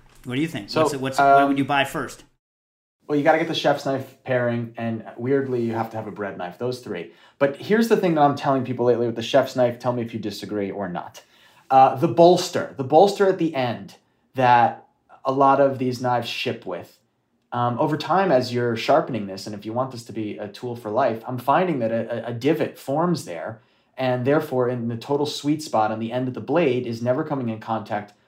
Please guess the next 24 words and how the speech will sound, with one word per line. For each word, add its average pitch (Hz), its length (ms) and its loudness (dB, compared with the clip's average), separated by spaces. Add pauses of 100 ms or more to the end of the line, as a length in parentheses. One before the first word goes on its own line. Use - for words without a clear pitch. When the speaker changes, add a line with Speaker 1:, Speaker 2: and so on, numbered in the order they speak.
(120)
Speaker 2:
with 117 120 -6
the 117 60 -10
cutting 101 320 -2
board. 113 340 -4
And 131 220 -8
for 135 80 -6
me, 147 220 0
that's 135 240 0
just - 200 -8
like, 131 200 0
great, 156 240 0
this 110 160 -12
knife 117 180 -6
is 113 140 -8
useless 135 400 -8
now. 85 220 -10 (300)
So - 140 -4
I 117 80 6
would 165 100 4
say 160 120 0
go 151 100 2
for 147 140 2
a 107 100 2
bolsterless 101 1080 -2